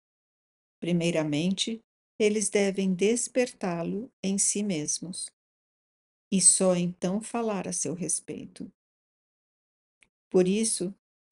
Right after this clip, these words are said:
tem plena realidade para aqueles a dura palavra de Platão, segundo a qual afundam no lodo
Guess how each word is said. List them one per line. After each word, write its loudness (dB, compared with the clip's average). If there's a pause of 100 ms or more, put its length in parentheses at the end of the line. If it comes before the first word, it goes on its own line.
(160)
tem 0
plena 2
realidade -2
para -4
aqueles -4
a -4
dura -2
palavra -4 (640)
de -2
Platão, -2 (540)
segundo 0
a -8 (120)
qual 0 (460)
afundam 0
no -2
lodo -2